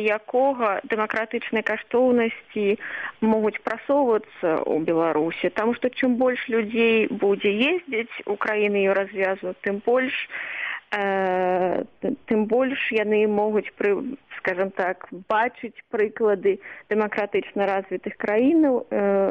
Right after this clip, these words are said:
разумець дэмакратычныя працэсы, а таксама, э, скажам так, прывозіць іх частку дадому.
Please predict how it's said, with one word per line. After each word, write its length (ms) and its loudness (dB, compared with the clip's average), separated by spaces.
разумець 560 2
дэмакратычныя 800 -4
працэсы, 720 -2
а 0 -
таксама, 720 0
э, 400 2
скажам 320 -2
так, 320 -4
прывозіць 720 0
іх 240 -14
частку 480 -2
дадому. 640 0